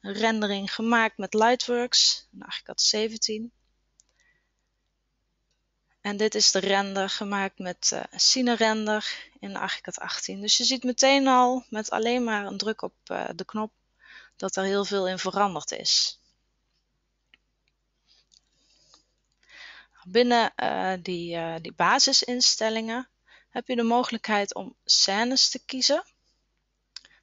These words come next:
Als je de instellingen opent, dan zie je dit venster, de fotorendering settings. En dan heb je de mogelijkheid om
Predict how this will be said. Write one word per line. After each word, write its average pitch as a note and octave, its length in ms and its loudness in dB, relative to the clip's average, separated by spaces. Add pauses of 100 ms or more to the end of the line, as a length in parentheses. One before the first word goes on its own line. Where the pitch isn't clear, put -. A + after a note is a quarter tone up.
(100)
Als - 140 -2
je C#4 60 -4
de C4 120 -2
instellingen A#3 720 2
opent, A3+ 840 0
dan A3+ 160 -10
zie B3+ 240 2
je A#3 80 -2
dit A#3 200 -2
venster, B3+ 500 -2
de A3 60 -8
fotorendering A3 840 -4
settings. - 800 -2 (680)
En A#3+ 100 -4
dan A3+ 100 2
heb A#3+ 120 0
je A#3+ 80 -6
de G#3 80 -6
mogelijkheid G#3+ 840 0
om F#3+ 360 -8